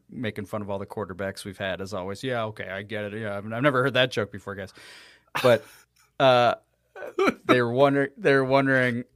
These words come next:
um, you know, how we were doing in these dark times, and I said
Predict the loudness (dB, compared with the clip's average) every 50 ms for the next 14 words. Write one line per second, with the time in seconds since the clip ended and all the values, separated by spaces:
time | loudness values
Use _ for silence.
0 | _ _ _ -4 0 2 2 4 4 2 2 0 -2 -6 -8 -10 -12 _ _ _
1 | -10 -8 -6 -6 -6 -2 0 0 0 0 0 -4 -6 -6 -6 -4 -4 -2 -2 -2
2 | -2 -4 -6 -6 -8 -8 -4 -4 -4 -4 -4 -6 -6 -6 -4 -4 -6 -8 -8 -10
3 | -12 -12 -12 -12 -12 -12 -12 -12 -12 -14 -16